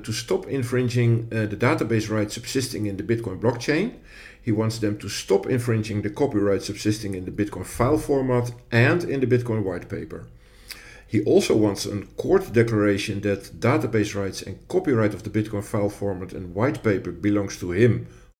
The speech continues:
Furthermore, he wants an inquiry as to damages caused to him by these infringements, or alternatively, uh, what profits the defendants made infringing his alleged copyrights. Additionally, he is asking for an order by the judge that these damages or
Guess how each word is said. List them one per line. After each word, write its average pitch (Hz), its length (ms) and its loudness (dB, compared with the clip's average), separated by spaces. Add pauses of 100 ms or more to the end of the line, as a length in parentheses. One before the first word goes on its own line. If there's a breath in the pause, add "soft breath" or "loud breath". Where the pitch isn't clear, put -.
(220)
Furthermore, 143 520 6
he 165 100 4
wants 143 280 4
an 120 100 2
inquiry 131 560 4
as 117 160 4
to 107 200 0
damages 156 640 4
caused 170 340 0
to 151 100 2
him 156 260 4
by 156 140 6
these 151 200 0
infringements, 160 840 0 (400 loud breath)
or 110 240 4
alternatively, 113 1160 2
uh, 101 280 2
what 98 300 -4
profits 151 460 4
the 104 140 0
defendants 101 640 -2
made 104 560 2
infringing 165 640 0
his 147 180 -4
alleged 143 340 -4
copyrights. 143 720 -2 (440 loud breath)
Additionally, 113 560 6
he 107 160 2
is 104 140 4
asking 107 420 -4
for 101 220 -4
an 95 160 -8
order 147 260 4
by 101 180 0
the 98 100 -4
judge 101 400 0
that 104 140 -2
these 101 200 -6
damages 110 580 0
or 95 160 -4